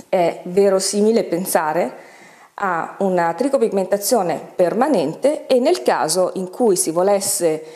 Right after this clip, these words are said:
eh, rimuovere o cambiare qualche cosa, sottoporsi poi a sedute laser per la rimozione del, del pigmento stesso.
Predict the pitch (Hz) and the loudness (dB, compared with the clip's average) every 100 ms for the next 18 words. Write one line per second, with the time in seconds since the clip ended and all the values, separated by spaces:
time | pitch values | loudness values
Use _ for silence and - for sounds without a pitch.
0 | - - - 180 175 175 170 170 180 196 | -20 -8 0 2 4 4 4 2 2 0
1 | 208 220 202 175 170 165 196 202 180 185 | 2 2 2 2 0 0 0 0 0 -2
2 | 240 359 - 156 160 226 302 339 - 135 | -4 -6 -2 -2 0 -4 -4 -6 -2 -2
3 | 165 277 269 127 151 214 139 165 190 190 | -2 -4 -2 0 2 2 0 0 -2 -4
4 | 156 151 196 254 - 160 185 175 170 170 | -8 -6 0 0 0 -2 -2 -2 -4 -4
5 | 175 190 - 127 156 151 139 147 - - | -4 -6 -6 -6 -6 -4 -4 -4 -6 -10
6 | 156 - 139 104 - - - - - | -8 -8 -8 -6 -4 -4 -6 -4 -4